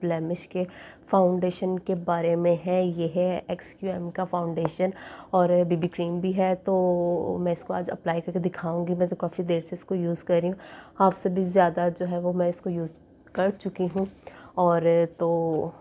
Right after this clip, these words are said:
इसको apply करके मैं आपको दिखाऊंगी, demo में भी दिखाऊंगी। जी, तो front bag पे इन्होंने जो अपने ingredients हैं वो mention किए हुए हैं और ये सिक्सटी फ़ाइव एम एल की bottle में है।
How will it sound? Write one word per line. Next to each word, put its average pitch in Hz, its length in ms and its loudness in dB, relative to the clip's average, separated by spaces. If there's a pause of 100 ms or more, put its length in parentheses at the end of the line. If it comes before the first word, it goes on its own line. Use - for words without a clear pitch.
(300)
इसको - 180 -2
apply 175 240 2
करके 180 220 -2
मैं 190 120 2
आपको 170 220 0
दिखाऊंगी, 170 440 -2
demo 165 220 0
में 170 100 0
भी 185 60 0
दिखाऊंगी। 175 480 -2 (360)
जी, 196 100 4
तो 196 120 0
front 180 220 4
bag 180 240 6
पे 196 80 2
इन्होंने 196 260 2
जो 190 120 0
अपने 185 440 0
ingredients 185 800 0
हैं 185 120 4
वो 180 180 4
mention 185 400 -2
किए 190 200 -2
हुए 190 200 0
हैं 190 80 2
और 175 280 6
ये 185 180 2
सिक्सटी 185 340 -4
फ़ाइव 185 300 -4
एम 180 160 -4
एल 175 100 -2
की 175 120 -12
bottle 170 320 -2
में 185 140 2
है। 202 140 2